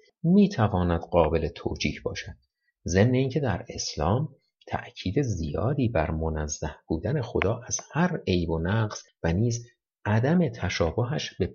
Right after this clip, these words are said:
پدیده‌ها شده است، چنانکه گفته شده: «لیس کمثله شیء»،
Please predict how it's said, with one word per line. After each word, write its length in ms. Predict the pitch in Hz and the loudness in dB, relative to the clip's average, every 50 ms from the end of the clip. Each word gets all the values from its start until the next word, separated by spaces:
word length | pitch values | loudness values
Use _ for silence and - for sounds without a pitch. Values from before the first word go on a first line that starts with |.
| - - - | -8 -8 -6
پدیده‌ها 520 | 78 73 76 76 76 76 76 87 143 190 | -4 -4 -4 -2 0 0 0 2 2 2
شده 280 | 202 - - - - - | 2 0 0 -2 -2 -4
است، 380 | - - - - - - _ _ _ _ _ _ _ _ _ | -4 -8 -10 -16 -18 -20 _ _ _ _ _ _ _ _ _
چنانکه 460 | - - 78 80 87 98 107 - 113 | -4 -2 0 0 0 0 2 2 0
گفته 360 | 113 - 82 80 - - - | 0 0 -2 -4 -2 -2 -2
شده: 460 | 117 117 131 113 131 135 131 - - - _ _ _ _ - | 0 0 0 0 0 -2 -2 -4 -10 -18 _ _ _ _ -2
«لیس 500 | 127 131 160 185 208 202 165 - - 92 | 0 2 4 6 6 6 4 4 2 0
کمثله 720 | 85 - - 85 85 82 82 - - - 76 76 73 - | 0 0 -2 -2 -2 -2 -2 -2 -4 -4 -4 -4 -4 -4
شیء»، 440 | - - - - - 71 - - | -2 -4 -4 -4 -4 -6 -8 -10